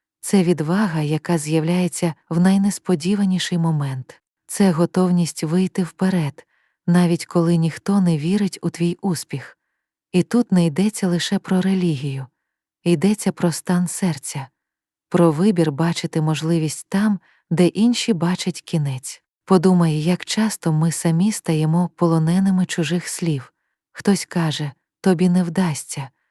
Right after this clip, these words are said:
хтось сміється з твоїх ідей, хтось нагадує про твої поразки. Це і є Голіаф – голос ззовні, який пробирається всередину. І питання тільки в одному:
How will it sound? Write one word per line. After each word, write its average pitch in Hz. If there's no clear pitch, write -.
хтось 226
сміється 185
з -
твоїх 165
ідей, 151
хтось -
нагадує 180
про 165
твої 165
поразки. 170
Це -
і 190
є 170
Голіаф – 156
голос 170
ззовні, 156
який 175
пробирається 175
всередину. 139
І 185
питання 185
тільки 175
в 165
одному: 165